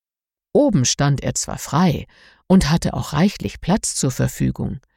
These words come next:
allerdings fühlte sie sich dort nicht wohl, irgendwie fremd und von der kraftvollen Energie ihres Zimmers abgetrennt. Aus dem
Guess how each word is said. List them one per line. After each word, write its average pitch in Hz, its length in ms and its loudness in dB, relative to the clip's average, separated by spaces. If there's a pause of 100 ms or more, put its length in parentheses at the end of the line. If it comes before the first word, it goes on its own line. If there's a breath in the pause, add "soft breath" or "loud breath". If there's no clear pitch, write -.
(540)
allerdings 277 720 -2
fühlte 269 380 0
sie 247 220 -2
sich 233 240 -4
dort 220 260 0
nicht - 260 -4
wohl, - 300 2 (480)
irgendwie 233 480 4
fremd 143 540 0 (320)
und - 180 2
von 139 180 2
der 131 120 0
kraftvollen 147 680 0
Energie 147 580 2
ihres 135 360 -2
Zimmers 139 380 0
abgetrennt. - 840 -6 (760)
Aus 214 320 2
dem 202 320 4